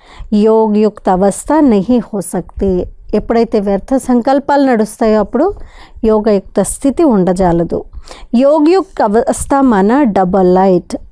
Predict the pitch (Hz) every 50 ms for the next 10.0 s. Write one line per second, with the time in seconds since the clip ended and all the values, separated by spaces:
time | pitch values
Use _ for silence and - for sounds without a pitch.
0 | - - - - 254 220 233 247 262 254 277 285 285 285 262 - - - 294 277
1 | - - - 262 226 208 - 285 294 - - - - 220 208 190 - 269 339 440
2 | 440 - - - - - - - - - 233 190 202 196 180 190 185 180 175 175
3 | 165 - - - - - - - - - - - - - - - - - 220 226
4 | 233 - - 269 - 247 233 190 - 233 247 302 - - 233 214 220 226 - -
5 | 285 285 277 277 269 269 285 262 - - - - _ _ - - - - - 240
6 | 233 226 226 - 359 381 403 403 - - - 277 202 - 240 214 202 208 208 208
7 | 202 - - - 220 196 - 185 - 220 196 185 180 175 - 226 226 214 190 170
8 | - - - - - - - - - - - - - 220 226 240 254 254 - -
9 | 330 330 302 262 262 262 269 269 359 392 381 330 262 226 226 233 - - -